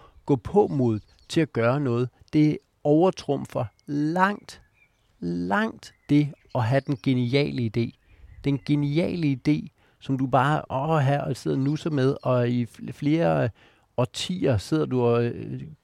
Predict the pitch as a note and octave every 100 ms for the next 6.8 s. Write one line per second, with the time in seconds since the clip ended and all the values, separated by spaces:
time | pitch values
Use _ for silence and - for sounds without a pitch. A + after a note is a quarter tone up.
0 | _ - C#3 B2+ - - C#3+ D3 - C3+
1 | B2+ B2+ A#2+ C3+ C#3 C3+ B2 C3+ - _
2 | _ _ A2 A2+ A#2 - _ - A#2+ D3+
3 | D3 A#2 A2+ - - - C#3 - C3 G#3
4 | G#3 C3+ - - - C3+ B2 B2+ B2 B2+
5 | B2 A#2+ B2 C#3+ D#3 F3+ G3 F3+ _ C#3+
6 | C3 B2+ B2 - F3+ D#3 C3+ A#2+